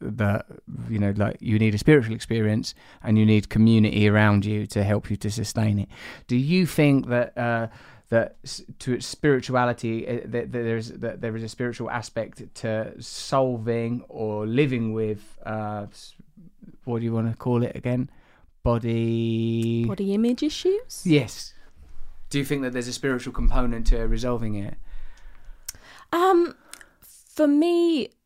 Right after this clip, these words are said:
Speaker 2: there was definitely a community component. Um, I don't know. It's, <sighs> it's hard to pin down what a spiritual thing is, isn't it? It could be li-,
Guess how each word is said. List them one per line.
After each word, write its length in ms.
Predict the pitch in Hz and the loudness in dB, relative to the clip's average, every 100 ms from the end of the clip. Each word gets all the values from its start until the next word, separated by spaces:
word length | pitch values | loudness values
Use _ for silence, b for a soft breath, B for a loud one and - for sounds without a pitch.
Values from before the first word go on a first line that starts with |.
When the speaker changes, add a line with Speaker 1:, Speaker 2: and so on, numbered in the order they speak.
| _ _ _ | _ _ _
Speaker 2:
there 240 | 190 214 202 | 0 2 4
was 160 | 190 | 2
definitely 440 | - 202 226 190 185 | 0 -2 -4 -2 -2
a 60 | |
community 720 | 175 - 175 175 302 - 220 | -2 -2 0 0 0 -2 -4
component. 920 | - 185 170 - 151 165 285 370 - - B B - | -4 -4 -4 -4 -2 0 0 -2 -10 -18 B B 0
Um, 560 | 202 208 202 202 196 185 _ _ _ _ _ _ _ _ _ _ _ - | 4 6 6 4 2 0 _ _ _ _ _ _ _ _ _ _ _ -2
I 80 | 247 | 0
don't 180 | 170 | 2
know. 200 | 185 170 | 4 4
It's, 260 | 156 208 - - | 4 2 0 -8
<sighs> 140 | - - | -8 -4
it's 100 | 190 | 2
hard 200 | 294 285 | 4 4
to 80 | - | 4
pin 200 | 214 196 | 4 4
down 240 | 180 170 | 4 4
what 100 | 170 | 2
a 40 | 165 | 0
spiritual 420 | - 165 - 175 | 0 -2 -2 -6
thing 180 | - 180 | -2 0
is, 100 | 180 | 0
isn't 140 | 190 | 0
it? 100 | 143 | 0
It 60 | 143 | -2
could 140 | 170 | -2
be 80 | |
li-, 120 | 156 | -2